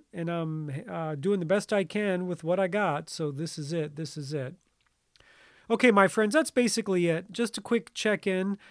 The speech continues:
I'm gonna try something different in my next podcast. Uh, usually my podcasts are rated G, and I don't refer or make reference to other parts of my life. <laughs>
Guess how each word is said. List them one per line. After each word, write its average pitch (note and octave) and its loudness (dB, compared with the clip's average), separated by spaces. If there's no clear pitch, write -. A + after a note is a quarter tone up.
I'm B3 2
gonna D#4 4
try B3 6
something G#3 0
different F#3+ 0
in E3+ -2
my D#3 -2
next F3 -6
podcast. C3 -6
Uh, D3+ -8
usually C4 0
my F#3+ 4
podcasts F3 0
are D#3 -2
rated D#3 -4
G, D#3 -2
and D3 -2
I C#3+ -2
don't F3+ -2
refer F3 -2
or F#3+ 0
make F#3 0
reference G3 -2
to F3 -4
other A3+ 2
parts G3+ 0
of - -10
my F3+ -2
life. D#3+ -2
<laughs> C4 -2